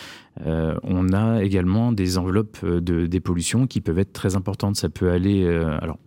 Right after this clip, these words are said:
on n'a pas tout le temps de la pollution, hein, mais dans les cas où on retrouve de la pollution, euh, sur des terrains qui nécessitent, euh, une, une dépole, euh, ça peut aller de quelques dizaines de milliers d'euros jusqu'à plusieurs millions d'euros,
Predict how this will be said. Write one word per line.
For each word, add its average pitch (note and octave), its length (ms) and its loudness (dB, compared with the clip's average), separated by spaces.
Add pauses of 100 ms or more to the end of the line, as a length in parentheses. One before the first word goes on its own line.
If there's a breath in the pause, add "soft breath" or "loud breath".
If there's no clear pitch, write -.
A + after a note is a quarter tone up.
(140)
on D#2+ 60 -8
n'a D#2+ 80 -8
pas E2+ 100 -6
tout - 300 -4
le F#2+ 80 0
temps F#2+ 100 0
de F#2+ 60 2
la F2+ 60 2
pollution, G#2+ 380 0
hein, A2 120 2
mais F2+ 160 0
dans F#2+ 100 0
les F2 140 0
cas A2 180 0
où F#2+ 220 0
on F2 160 0
retrouve F#2 260 0
de G#2 80 4
la F2+ 60 2
pollution, G#2 400 0 (480 loud breath)
euh, F#2 40 -2
sur F#2 200 0
des F#2 80 4
terrains G2+ 260 0
qui - 160 -6
nécessitent, F#2 640 0
euh, E2+ 240 0
une, E2 460 0
une F2+ 180 2
dépole, F2+ 580 2
euh, D#2+ 680 0
ça F2 160 -2
peut F2 100 -4
aller F#2 160 0
de G#2 120 0
quelques F2+ 340 -4
dizaines F#2+ 340 0
de F#2 80 2
milliers F2+ 240 2
d'euros F#2+ 300 2
jusqu'à G2+ 260 -4
plusieurs F2+ 320 -4
millions F2+ 300 0
d'euros, F#2 300 0